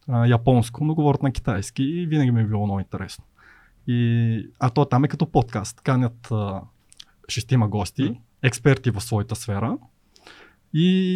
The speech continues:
Speaker 1: имаше един, а, генерал от запаса, който в рамките четиридесет минути, може би четиридесет и пет, от до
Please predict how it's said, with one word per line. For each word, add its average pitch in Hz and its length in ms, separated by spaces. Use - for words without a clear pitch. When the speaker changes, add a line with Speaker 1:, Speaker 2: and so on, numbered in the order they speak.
Speaker 1:
имаше 147 340
един, 151 400
а, 139 240
генерал 127 360
от 123 100
запаса, 117 480
който 147 640
в 113 220
рамките 127 500
четиридесет - 560
минути, 139 580
може 113 260
би 110 80
четиридесет - 380
и - 80
пет, 117 320
от 147 300
до 117 300